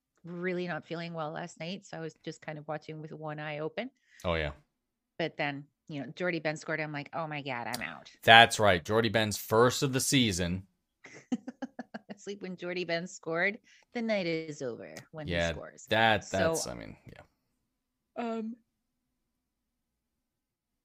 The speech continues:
Speaker 1: and then we tuned back in because Max is like, "Hey, let's see what's going on." And I'm like, "Uh,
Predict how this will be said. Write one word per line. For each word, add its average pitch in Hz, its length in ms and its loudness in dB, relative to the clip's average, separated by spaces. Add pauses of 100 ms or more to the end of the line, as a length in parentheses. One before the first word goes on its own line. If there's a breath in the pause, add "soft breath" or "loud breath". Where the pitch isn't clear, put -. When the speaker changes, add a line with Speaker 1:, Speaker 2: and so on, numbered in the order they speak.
Speaker 1:
and 302 100 -2
then 349 140 -2
we 349 120 6
tuned 254 320 -2
back 208 240 2
in 202 200 -2
because 208 280 -4
Max 220 340 -4
is - 60 -12
like, 247 160 -4
"Hey, 453 120 -2 (100)
let's 427 220 0
see 392 120 0
what's 392 180 0
going 370 280 -4
on." 370 160 0
And 262 80 -2
I'm 220 80 -4
like, 214 240 -6
"Uh, 277 400 0